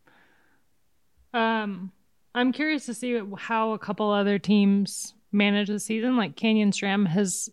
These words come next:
had a lo-, a lot of turnover for this year. They have a couple new riders and they lost a couple riders. So their team is really young. I'm curious to see how they put that together. And I mean, like, Mick-, Micah van der Dun already finished third at Drenthe.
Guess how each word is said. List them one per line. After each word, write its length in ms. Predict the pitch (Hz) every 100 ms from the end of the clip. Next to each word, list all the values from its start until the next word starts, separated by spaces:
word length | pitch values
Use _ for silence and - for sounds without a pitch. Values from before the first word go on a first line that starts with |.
| -
had 440 | - 208 208 202 190 - _
a 80 | 202
lo-, 160 | 208 -
a 160 | 196 180 180
lot 240 | 175 202 214
of 140 | 196
turnover 500 | - 202 202 226 269
for 120 | 262
this 260 | 277 285 -
year. 180 | 294 294
They 120 | 220
have 180 | 214 196
a 60 |
couple 280 | 196 208 214
new 200 | 196 196
riders 340 | 190 202 226
and 100 | 220
they 80 | 202
lost 360 | 180 180 180 -
a 20 |
couple 240 | - 214
riders. 400 | 214 220 240 254
So 260 | 233 208 202 - - - - - - - -
their 280 | 175 226 226
team 280 | - 269
is 160 | 247 196
really 400 | 180 202 214 190
young. 480 | 185 196 175 175 180 -
I'm 140 | 208 208
curious 360 | 226 214 208
to 80 | 214
see 240 | - 202
how 320 | 196 - 190 190
they 520 | 180 190 180 185 196 _ _ _ _ _ _ -
put 220 | 214 202
that 240 | 214 196
together. 420 | - 202 202 247
And 160 | 285 226
I 40 |
mean, 340 | 202 196 190 - 165
like, 180 | 202
Mick-, 320 | 196 214 214 190
Micah 240 | 220 220
van 200 | 208 214
der 80 | 202
Dun 260 | 180 190
already 220 | 190 185 185
finished 440 | - 190 180 -
third 240 | 190 190
at 260 | 185 185 165
Drenthe. 540 | 190 196 190 196 190